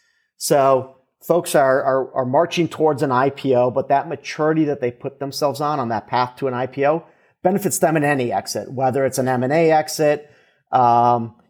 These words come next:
you know, whether they continue to stay private, it brings value to the organization. So I do think a lot of our clients are, are looking at, you know, what can bring their stakeholders the best return? What is the best place for the organization to continue,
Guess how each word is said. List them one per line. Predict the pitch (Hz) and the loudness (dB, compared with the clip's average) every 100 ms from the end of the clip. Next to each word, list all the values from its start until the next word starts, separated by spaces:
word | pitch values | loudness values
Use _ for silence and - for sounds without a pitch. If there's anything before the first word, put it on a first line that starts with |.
| - | -4
you | |
know, | 131 | 0
whether | 127 156 156 | 2 2 2
they | 156 | 0
continue | 160 170 170 | -2 0 0
to | 156 | 0
stay | - 165 147 | 0 -2 -2
private, | - 160 202 120 | -2 -2 0 -2
it | 120 | -4
brings | 147 127 | -6 -4
value | 131 135 147 | -2 0 -2
to | - 139 | -4 -6
the | 127 | -4
organization. | 127 123 120 120 113 123 127 - 110 | -2 -2 -4 -6 -2 -2 -2 -6 -10
So | 107 127 | -4 0
I | 135 | 0
do | 120 175 190 | 0 -4 -2
think | 160 143 117 - _ _ _ | -2 -2 -4 -16 _ _ _
a | 113 | -2
lot | 123 143 | 2 2
of | 135 | 2
our | 123 | 0
clients | - 139 135 135 123 | 0 0 2 0 0
are, | 127 117 120 | 0 2 0
are | - 127 | -2 -2
looking | 127 135 143 123 | 0 -2 0 2
at, | 123 - _ _ _ | 2 -2 _ _ _
you | 120 | -2
know, | 127 - | 0 -2
what | 196 131 - - | -6 -2 -2 0
can | 185 123 | -2 0
bring | 139 139 127 | 2 2 0
their | 117 | -2
stakeholders | - - 131 127 120 123 120 117 113 - - _ _ _ - | -2 0 0 0 -2 0 2 0 0 -6 -12 _ _ _ -6
the | 110 | -4
best | 92 127 - 117 | 0 0 -2 -6
return? | 120 - 123 139 143 | -6 -2 0 0 -2
What | 123 139 | -2 0
is | 147 | 0
the | 117 | -2
best | 101 131 123 - | 0 -2 -2 -2
place | 127 127 | 0 0
for | - 117 | -2 -2
the | 120 | 0
organization | 117 113 120 113 98 113 117 123 110 | 0 -2 -2 -4 -2 -2 -2 -8 -10
to | - | -14
continue, | - - 117 117 135 135 | -16 -8 -4 0 -2 -4